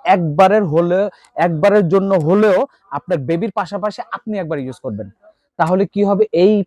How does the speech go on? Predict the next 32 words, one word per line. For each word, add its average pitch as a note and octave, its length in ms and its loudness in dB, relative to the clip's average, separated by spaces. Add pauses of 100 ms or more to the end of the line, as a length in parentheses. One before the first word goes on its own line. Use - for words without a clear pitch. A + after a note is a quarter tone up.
প্রোডাক্টের D3+ 540 0 (240)
কি A3 320 -2
মানে, D#3+ 260 -2
আহ, C#3 400 -4 (100)
কার্যকারিতা D#3+ 680 0
বা C3+ 140 -2 (100)
কতটুকু F#3 720 -2 (140)
জিনিস D3+ 240 -4
কোয়ালিটিফুল D#3 540 0
আপনি C#3+ 220 -4
নিজে C#3+ 280 -2 (280)
উপলব্ধি D#3+ 500 2
করতে C3+ 240 -4
পারবেন। A#2+ 300 -2 (300)
এই F#3+ 120 6
প্রোডাক্টটা F#3+ 440 2
ইউজ F3 260 -4
করার F#3+ 240 0
পর G3+ 140 -4 (100)
পুরো F#3 220 -2
স্কিনটা G3 600 -8
এত C#3 240 -8
স্মুথ A#3 400 0
হয়ে G3+ 120 4
যাবে, E3 220 0
যাদের D3+ 360 0
যত F#3+ 260 -4
ড্রাই D#3 400 -2
স্কিন F3 240 -8
থাক, - 180 -12 (440)
খসখসা F3+ 540 0
থাক, D3 200 -4